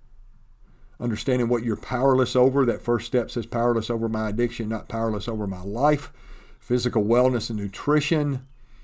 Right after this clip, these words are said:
And then there are two paths for long-term recovery. And we are going to, uh, I'm gonna talk in part number two about phase three and, uh,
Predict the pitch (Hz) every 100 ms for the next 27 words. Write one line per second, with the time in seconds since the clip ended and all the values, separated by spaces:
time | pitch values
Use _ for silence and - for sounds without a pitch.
0 | - - - 110 113 113 117 113 104 -
1 | 117 - 117 104 - 107 107 107 107 117
2 | 110 101 - 135 143 151 147 - - -
3 | - - - - - - - - - -
4 | - - - - - - - - 92 95
5 | 117 110 107 101 110 110 110 101 117 104
6 | 101 92 104 107 101 113 107 107 98 107
7 | 98 - 110 107 - 107 104 95 - -
8 | 143 147 143 139 - - - - - -
9 | - - - - - 101 120 - 139 135
10 | 113 - - 143 175 190 180 - - -
11 | - 123 117 113 110 104 107 104 104